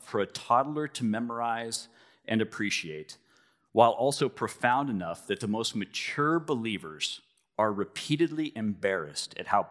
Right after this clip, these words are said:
poorly they comprehend it and put it into practice. "Just as I have loved you, you also are to love one another."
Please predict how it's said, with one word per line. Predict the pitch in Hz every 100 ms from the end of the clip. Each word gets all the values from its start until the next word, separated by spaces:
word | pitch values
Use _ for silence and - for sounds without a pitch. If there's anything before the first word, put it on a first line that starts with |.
| -
poorly | - 131 143 147
they | 139 127
comprehend | - 113 117 107 85 73
it | 80 - - _ _ _ _ _
and | 107 98
put | - -
it | 98
into | 92 92
practice. | - 80 - - - - - _ _ _ _ _ _ - - -
"Just | 95 - 117 147 -
as | 139 117
I | 95 104 104
have | 101 92
loved | 92 92 95 95
you, | 87 80 71 71 _ _ _ _ _ -
you | 101 113 -
also | 104 95 - 78
are | 82 87
to | 92
love | 80 80 80 71 - - _ _
one | 80 80
another." | 76 76 73